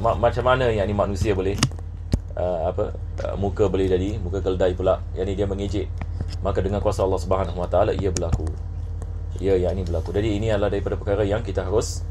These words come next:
berjaga-jaga, insya-Allah. Uh, jadi banyak lagi hadis ni Nabi sallallahu alaihi wasallam. Kalau kita baca syarah-syarah seperti syarah-syarah yang ni, uh, Minhaj ni yang lain,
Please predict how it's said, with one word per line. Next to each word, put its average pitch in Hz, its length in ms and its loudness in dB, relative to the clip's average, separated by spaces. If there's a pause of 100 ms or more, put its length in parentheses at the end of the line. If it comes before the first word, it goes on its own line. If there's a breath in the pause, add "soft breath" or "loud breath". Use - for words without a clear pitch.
(540 loud breath)
berjaga-jaga, 92 560 2
insya-Allah. 78 400 0 (800)
Uh, 117 320 12
jadi 139 160 6
banyak 143 240 10
lagi 139 240 6
hadis 139 240 4
ni 123 80 0
Nabi 117 240 0
sallallahu 113 320 4
alaihi 110 160 0
wasallam. 131 240 4
Kalau 120 240 4
kita 123 160 0
baca 117 160 6
syarah-syarah 117 560 4
seperti 113 480 -2 (800)
syarah-syarah 110 560 6
yang 107 80 0
ni, 110 160 -2
uh, 95 320 2
Minhaj 107 320 0
ni 107 160 -2
yang 98 80 0
lain, 123 240 4